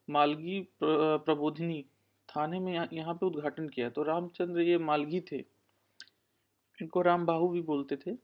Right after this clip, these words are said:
ये महाराष्ट्र के रहने वाले थे। उन्नीस सौ इक्कीस में इनका जन्म हुआ था। वहाँ पे इन्होंने किसानों और इन सब के लिए बहुत काम किया था। तो आप ये नाम याद रखेंगे। राम बाहु, ऐसे ही नॉर्मल सा क्वेश्चन पूछ लेगा, "कहाँ के रहने वाले थे?" तो महाराष्ट्र के रहने वाले थे। आर्मी डे कब मनाया जाता है? पन्द्रह जनवरी को। किसके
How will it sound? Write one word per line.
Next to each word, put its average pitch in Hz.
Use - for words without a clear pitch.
ये 160
महाराष्ट्र 160
के 175
रहने 165
वाले 165
थे। 196
उन्नीस 175
सौ 175
इक्कीस 175
में 170
इनका 160
जन्म 156
हुआ 156
था। -
वहाँ 170
पे 175
इन्होंने 175
किसानों 160
और 170
इन 160
सब 156
के -
लिए 160
बहुत 170
काम 160
किया 127
था। 147
तो 151
आप 165
ये 190
नाम 175
याद 151
रखेंगे। 165
राम 170
बाहु, 170
ऐसे 170
ही 180
नॉर्मल 165
सा 180
क्वेश्चन 170
पूछ 165
लेगा, 160
"कहाँ 160
के 170
रहने 160
वाले 156
थे?" 262
तो 269
महाराष्ट्र 135
के -
रहने -
वाले 123
थे। 135
आर्मी 156
डे 175
कब 175
मनाया 175
जाता 175
है? 196
पन्द्रह 165
जनवरी 139
को। 135
किसके 175